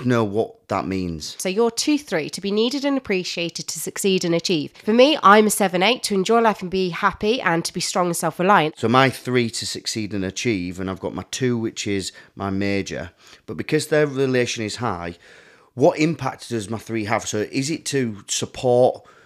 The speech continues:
Speaker 1: my major and get my unconscious motivators
Speaker 2: Yep.
Speaker 1: met? And then on the flip side of that, if I flip the coin, if you like,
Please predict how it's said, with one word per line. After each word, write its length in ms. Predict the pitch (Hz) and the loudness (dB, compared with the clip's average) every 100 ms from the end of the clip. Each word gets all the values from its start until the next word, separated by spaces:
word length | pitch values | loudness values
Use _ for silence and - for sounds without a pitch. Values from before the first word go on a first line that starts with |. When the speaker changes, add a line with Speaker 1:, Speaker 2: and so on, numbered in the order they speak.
| _ | _
Speaker 1:
my 520 | 110 113 107 107 101 - | -2 0 2 0 -2 -6
major 760 | - 104 117 113 98 95 101 117 _ - | -4 2 4 4 2 -2 -4 -8 _ -6
and 320 | 101 98 - | -4 -4 -6
get 160 | - - | -4 -2
my 100 | 107 | -2
unconscious 380 | 101 113 98 - | -4 -6 -6 -6
motivators 540 | 104 98 95 95 92 87 | -6 -4 0 0 0 -2
Speaker 2:
Yep. 40 | |
Speaker 1:
met? 240 | 95 113 - - - | -4 -4 -8 -20 -6
And 140 | 117 117 | -2 0
then 120 | 117 | 0
on 100 | 107 | -4
the 60 | |
flip 300 | 101 - 160 | -6 -2 -2
side 320 | - 127 110 95 | 0 2 2 0
of 80 | 87 | -4
that, 180 | 101 - | -2 -4
if 120 | 113 | -8
I 40 | |
flip 320 | - - 101 | -12 -10 -12
the 60 | - | -12
coin, 300 | - 135 123 | -4 -2 -2
if 160 | 104 - | -4 -8
you 60 | |
like, 420 | 82 82 98 - | -6 -4 -4 -8